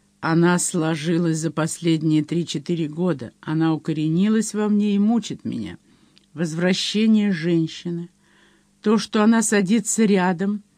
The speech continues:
все эти предзнаменования слишком счастливые, чтобы в них можно было поверить. Возможно, я смог бы позабыть о том, что я стар, давно не брит,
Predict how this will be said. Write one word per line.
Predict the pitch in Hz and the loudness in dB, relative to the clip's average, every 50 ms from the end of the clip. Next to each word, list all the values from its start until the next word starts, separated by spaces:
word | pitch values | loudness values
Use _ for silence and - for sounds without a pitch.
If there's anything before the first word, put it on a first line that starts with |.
| _ _ _ _ _ _ _ _ _ _ | _ _ _ _ _ _ _ _ _ _
все | - - - - 233 233 | -12 -8 -2 2 4 4
эти | 240 - - 247 | 4 4 2 0
предзнаменования | 202 - 233 240 233 185 233 233 233 233 226 226 226 214 214 226 240 233 233 226 220 | 2 2 2 2 2 2 4 4 6 6 6 4 4 4 2 2 2 4 4 2 2
слишком | - - 208 220 226 220 - - 226 214 | 0 0 -2 -2 -2 -2 -2 0 0 0
счастливые, | 190 - - 214 208 - - 196 196 214 220 214 220 233 233 226 | 0 0 -2 -2 -2 -4 -4 -2 0 0 0 0 0 0 0 -2
чтобы | - - - - 220 214 196 233 226 | -4 -6 -4 -2 -2 0 0 0 2
в | 208 | 2
них | 214 214 214 226 220 - | 2 4 4 2 2 0
можно | 214 208 208 208 214 180 202 214 208 202 | 0 0 0 0 -2 0 0 -2 -2 -2
было | 180 190 208 208 202 196 | -2 -2 0 0 0 -2
поверить. | 196 - 196 196 208 226 226 208 147 - - - - _ _ _ _ _ _ _ _ _ _ _ _ _ - | -4 -2 -2 -2 0 0 0 -2 -2 -4 -10 -12 -20 _ _ _ _ _ _ _ _ _ _ _ _ _ -12
Возможно, | 120 120 123 123 123 123 139 160 175 180 151 - 151 | -8 -8 -8 -6 -4 -2 -2 0 -2 -2 -4 -6 -6
я | 131 131 120 117 | -6 -6 -6 -6
смог | - - - 120 131 156 160 147 | -6 -6 -6 -4 -4 -4 -6 -6
бы | 139 131 120 | -8 -10 -10
позабыть | - - - 135 139 135 135 123 117 110 113 127 143 185 175 - - - - - _ _ - | -10 -8 -8 -8 -6 -4 -4 -6 -6 -6 -6 -4 -4 -4 -4 -4 -8 -14 -14 -14 _ _ -12
о | - 143 131 | -10 -8 -8
том, | - _ - - 135 151 180 180 | -10 _ -10 -8 -4 -4 -4 -4
что | - - - - 135 | -6 -8 -10 -8 -8
я | 135 127 139 147 175 | -6 -4 -2 -4 -2
стар, | 165 - - - - - 160 139 127 123 143 - - _ _ _ _ _ _ _ _ _ _ _ _ _ _ _ _ - | -2 -4 -6 -8 -8 -6 -6 -6 -4 -6 -10 -14 -18 _ _ _ _ _ _ _ _ _ _ _ _ _ _ _ _ -10
давно | 135 151 175 170 151 175 185 196 | -4 -2 0 2 2 4 4 6
не | 214 208 208 190 | 6 6 4 4
брит, | 156 180 160 165 165 175 180 _ - - | 2 2 0 0 0 -2 -4 _ -10 -20